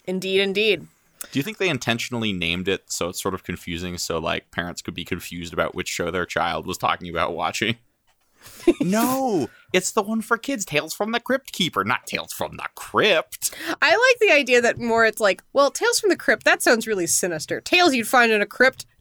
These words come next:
Speaker 1: scary. Tales from a Crypt Keeper, that's a guy.
Speaker 2: That's
Speaker 1: He can
Speaker 2: just
Speaker 1: tell
Speaker 2: like a
Speaker 1: you a
Speaker 2: goofy
Speaker 1: story.
Speaker 2: old dude in the graveyard telling stories.
Speaker 1: Fine, fine, fine. As long as you know exactly where the <laughs> stories are coming from out of a Crypt Keeper's mouth, then you're
Speaker 2: <laughs>
Speaker 1: fine.
Speaker 2: Here's the thing. Here's,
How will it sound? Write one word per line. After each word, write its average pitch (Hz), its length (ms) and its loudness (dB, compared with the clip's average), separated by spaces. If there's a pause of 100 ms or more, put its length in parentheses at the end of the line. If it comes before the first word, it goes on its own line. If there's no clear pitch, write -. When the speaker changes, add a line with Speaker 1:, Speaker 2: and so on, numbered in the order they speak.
Speaker 1:
scary. 190 600 2 (280)
Tales 554 320 6
from 320 100 8
a 254 60 6
Crypt - 300 4
Keeper, 262 300 6
that's 622 240 6
a 285 60 6
guy. 208 180 4 (320)
Speaker 2:
That's - 100 4
Speaker 1:
He 339 100 4
can 571 120 4
Speaker 2:
just 339 120 4
Speaker 1:
tell 262 120 8
Speaker 2:
like 220 140 6
a - 20 4
Speaker 1:
you 196 60 8
a - 40 6
Speaker 2:
goofy - 160 4
Speaker 1:
story. 214 240 8
Speaker 2:
old 208 100 8 (180)
dude 262 80 -2
in 202 60 0
the 151 60 0
graveyard 196 600 2
telling 208 360 0
stories. 440 440 2
Speaker 1:
Fine, 740 1120 8
fine, 605 280 6
fine. 622 440 6 (200)
As 302 80 0
long 440 140 8
as 480 80 6
you 427 80 4
know 381 160 8
exactly 277 520 4
where 269 160 8
the 269 100 4
<laughs> - 0 -
stories 294 500 6
are 240 80 6
coming 247 400 4
from 294 300 4 (180)
out 254 240 8
of 220 120 4
a 190 80 4
Crypt - 380 4
Keeper's 226 500 2 (140)
mouth, 165 680 2 (100)
then 466 180 4
you're 508 380 4
Speaker 2:
<laughs> - 20 4
Speaker 1:
fine. 494 720 8
Speaker 2:
Here's 196 180 4
the 190 80 0
thing. 113 200 0
Here's, 139 160 -6